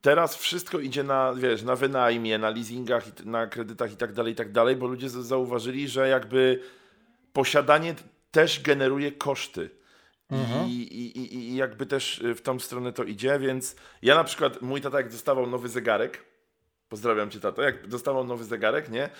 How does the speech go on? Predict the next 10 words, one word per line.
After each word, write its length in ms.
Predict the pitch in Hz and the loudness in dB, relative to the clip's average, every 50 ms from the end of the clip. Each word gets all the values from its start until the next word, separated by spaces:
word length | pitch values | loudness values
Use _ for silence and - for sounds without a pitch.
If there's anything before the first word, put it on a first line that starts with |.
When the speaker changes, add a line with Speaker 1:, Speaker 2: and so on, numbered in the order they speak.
| - - - - _ - | -20 -20 -20 -20 _ -2
Speaker 1:
No 160 | 127 139 143 | 2 4 4
i 80 | 139 131 | 4 2
mówi, 240 | 123 123 110 123 135 | 0 -4 -2 2 6
ale 260 | 139 139 135 123 123 | 8 8 8 8 8
ładny, 360 | 120 123 123 120 107 98 98 123 | 8 8 8 6 6 4 2 4
ale 240 | 127 123 120 117 | 4 4 4 2
sup 320 | 113 - - 151 139 - - | 0 -2 -6 -8 -8 -8 -10
tutaj, 420 | - - 147 139 - 127 110 110 | -10 -8 -8 -4 -2 -2 -2 -2
ten, 360 | - - 147 135 120 107 107 | 0 2 2 2 2 0 -2
no. 260 | 135 160 151 120 - | 0 0 0 0 -2